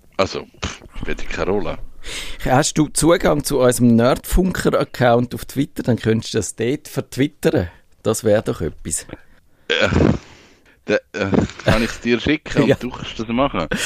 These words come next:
Speaker 1: Ich, Twitter, ja genau. Das ist jetzt gerade die schwierigste Aufgabe für mich. Das ist das Einzige, was ich wirklich, ich kann's nicht.
Speaker 2: Das Einzige, was du nicht
Speaker 1: Das ist
Speaker 2: kannst,
Speaker 1: jetzt so, da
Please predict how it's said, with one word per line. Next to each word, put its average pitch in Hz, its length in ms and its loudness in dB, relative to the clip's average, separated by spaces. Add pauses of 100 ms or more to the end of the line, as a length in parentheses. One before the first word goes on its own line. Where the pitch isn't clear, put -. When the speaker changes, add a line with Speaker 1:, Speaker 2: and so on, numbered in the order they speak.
(160)
Speaker 1:
Ich, 135 180 2 (260)
Twitter, 131 520 2 (180)
ja 117 200 0
genau. 117 580 0 (540)
Das 110 160 2
ist 120 100 -4
jetzt - 320 -4
gerade 127 260 2
die 120 60 -12
schwierigste 120 580 0
Aufgabe 110 480 0
für - 140 -10
mich. 92 220 -8
Das - 140 -10
ist - 80 -10
das - 60 -8
Einzige, 117 460 -2
was 101 100 -4
ich 92 140 -6
wirklich, 113 420 -8
ich 104 140 -10 (140)
kann's 104 320 0
nicht. 92 520 -6 (260)
Speaker 2:
Das - 120 -2
Einzige, 120 440 2
was 127 80 6
du 135 40 0
nicht 107 140 4
Speaker 1:
Das 98 60 -8
ist 104 60 -6
Speaker 2:
kannst, 92 160 4
Speaker 1:
jetzt - 100 -12
so, 98 200 -6
da 92 180 -8